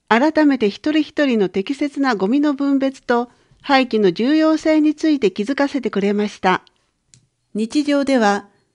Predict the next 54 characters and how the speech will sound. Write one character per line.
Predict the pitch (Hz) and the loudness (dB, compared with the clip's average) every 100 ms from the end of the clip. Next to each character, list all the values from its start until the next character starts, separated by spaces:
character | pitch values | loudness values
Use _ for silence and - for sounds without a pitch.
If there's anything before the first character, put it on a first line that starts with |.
| _ | _
毎 | 240 269 269 | 0 2 2
日 | 240 220 | 0 -2
の | 202 | -4
体 | 196 240 294 | -2 0 0
温 | 294 277 | 0 -2
測 | 294 285 | -4 -4
定 | 262 220 190 | -2 0 2
や、 | 180 190 - _ _ _ _ _ | 0 -4 -12 _ _ _ _ _
ほ | - 254 | -4 0
ぼ | 214 | 0
す | - 294 | 0 -2
べ | 320 | -2
て | 285 | 0
の | 247 | 0
場 | 208 262 | 2 0
面 | 262 233 | 0 0
で | 214 | 0
の | 190 170 - - | 0 -2 -4 -4
マ | 254 | -4
ス | 269 | -4
ク | - | -4
の | 233 180 | -2 0
着 | 190 190 247 | -2 -4 -2
用 | 240 233 | 0 0
な | 220 | -2
ど、 | 190 175 175 _ _ _ _ _ _ | -2 -2 -4 _ _ _ _ _ _
生 | - 233 | 2 2
活 | 262 262 262 | 2 -2 0
様 | 262 262 | 0 0
式 | 262 - 196 | -2 -6 -2
が | 190 | -2
変 | 196 269 233 | 0 -2 -2
化 | 214 | -4
し、 | - 185 180 - _ _ _ _ _ _ | -6 -8 -8 -12 _ _ _ _ _ _
そ | - 220 | -2 0
れ | 277 | 2
に | 277 | 0
伴 | 269 269 269 254 220 | 0 0 2 2 0
う | - _ _ | -2 _ _
ゴ | 202 | 0
ミ | 233 294 | 4 4
の | 302 | 4
排 | 269 285 | 2 -2
出 | 269 - 269 | -4 -4 0
も | 262 | 0
増 | 302 | 0
え | 294 | 0
て | 277 220 | 2 2
い | |
ま | 190 180 185 | 2 0 -2
す。 | - _ _ _ _ _ _ _ _ _ _ _ | -8 _ _ _ _ _ _ _ _ _ _ _
改 | 226 247 262 247 | 0 0 2 0
め | 240 | 0
て | 233 202 202 | -2 -2 -4